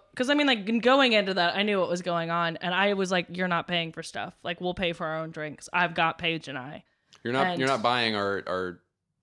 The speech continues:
Speaker 2: our
Speaker 1: You're
Speaker 2: attention
Speaker 1: not,
Speaker 2: this
Speaker 1: you're not
Speaker 2: evening,
Speaker 1: buying
Speaker 2: sir.
Speaker 1: my consent. Let's do,
Speaker 2: Yes.
Speaker 1: let's just put it that way. All right.
Speaker 2: Yes.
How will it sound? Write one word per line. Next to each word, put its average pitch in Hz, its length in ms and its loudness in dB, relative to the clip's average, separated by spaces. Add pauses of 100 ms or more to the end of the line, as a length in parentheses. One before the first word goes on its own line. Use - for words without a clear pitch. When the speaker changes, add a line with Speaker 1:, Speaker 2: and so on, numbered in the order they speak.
(120)
Speaker 2:
our 185 160 -4
Speaker 1:
You're - 0 -
Speaker 2:
attention 254 160 2
Speaker 1:
not, 294 220 4
Speaker 2:
this 247 80 0
Speaker 1:
you're 269 80 6
not 277 160 8
Speaker 2:
evening, 240 120 6
Speaker 1:
buying 240 180 6
Speaker 2:
sir. - 20 2
Speaker 1:
my 208 160 4
consent. 170 580 -4
Let's 175 200 -2
do, 170 120 -2
Speaker 2:
Yes. 196 80 -2
Speaker 1:
let's 185 140 0
just 180 160 -4
put 190 100 0
it 165 80 -6
that 151 220 0
way. 160 160 -4
All 175 60 0
right. 180 280 0
Speaker 2:
Yes. - 80 -20